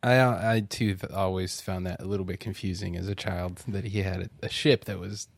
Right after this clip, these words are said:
a dog. And he was studying animals, but there was no dog. And,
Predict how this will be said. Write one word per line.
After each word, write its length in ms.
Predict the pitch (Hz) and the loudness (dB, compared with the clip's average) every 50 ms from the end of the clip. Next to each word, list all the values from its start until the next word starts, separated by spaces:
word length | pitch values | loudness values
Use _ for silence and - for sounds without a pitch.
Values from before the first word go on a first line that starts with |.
| _ - | _ -4
a 60 | 107 | -4
dog. 580 | 101 101 107 104 95 98 104 95 95 101 - - - _ _ - - - _ - - - - - - - - - - - | -2 0 0 0 0 0 -2 -2 -6 -10 -12 -16 -18 _ _ -20 -20 -20 _ -12 -10 -8 -8 -8 -8 -10 -12 -12 -8 -4
And 340 | 110 104 98 98 95 98 - | -4 -2 -2 -4 -6 -8 -12
he 160 | - - 120 | -10 -4 -2
was 120 | 120 113 - | -2 0 2
studying 340 | - 160 160 160 143 131 123 | 4 4 6 6 6 6 6
animals, 440 | 127 123 117 107 101 95 98 95 | 6 8 6 6 4 2 0 -2
but 200 | - - - 92 | -4 -8 -6 -2
there 160 | - 104 104 101 | 0 2 2 4
was 320 | 98 101 98 95 92 98 | 4 2 2 0 0 0
no 200 | 107 110 107 101 | 0 2 2 2
dog. 580 | 92 90 101 98 95 87 82 98 101 95 - - - - - _ _ - | 2 2 2 4 4 4 4 2 -2 -6 -10 -14 -16 -18 -20 _ _ -2
And, 240 | 113 110 110 101 | 0 0 0 0